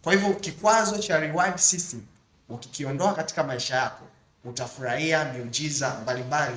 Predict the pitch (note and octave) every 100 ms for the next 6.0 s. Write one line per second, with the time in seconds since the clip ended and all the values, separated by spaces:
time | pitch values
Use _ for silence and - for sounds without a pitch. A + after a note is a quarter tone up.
0 | A#2 A#2 C3 C3 A#2 - D#3 D#3 C#3+ C3+
1 | - _ - B2 - C#3+ - B2+ - D3
2 | C#3 C3 B2+ A#2+ - A#2 A#2+ B2 A#2+ A#2+
3 | - - A2 A2+ B2 A#2+ - A#2+ - -
4 | C#3+ C#3+ C#3+ - - - - D#3+ F3 F#3
5 | F#3+ B3+ A#3+ - G3+ F#3 D3+ B2+ A#2+ -